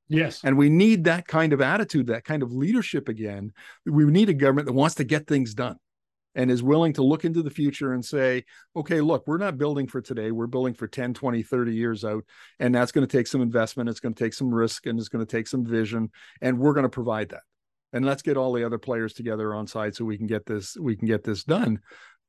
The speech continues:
Speaker 2: And, and so I, I, I hope that you're right. I hope that there is somebody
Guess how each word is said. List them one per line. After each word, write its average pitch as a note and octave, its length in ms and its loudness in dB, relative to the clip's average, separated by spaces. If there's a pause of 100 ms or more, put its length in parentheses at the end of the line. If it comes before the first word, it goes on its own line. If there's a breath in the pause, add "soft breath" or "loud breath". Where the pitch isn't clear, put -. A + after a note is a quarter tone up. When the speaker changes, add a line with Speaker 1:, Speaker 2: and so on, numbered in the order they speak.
(100)
Speaker 2:
And, C3 380 2
and C3+ 240 2
so C3 340 4
I, C3 280 0 (180)
I, B2 320 -6
I B2+ 140 -4
hope A3 220 -2
that A#3 100 0
you're A3 120 2
right. A#2+ 280 2
I C3 100 -4
hope C#3+ 220 -4
that D#3+ 160 -8
there C#3 160 2
is B2 100 -4
somebody C3+ 560 -4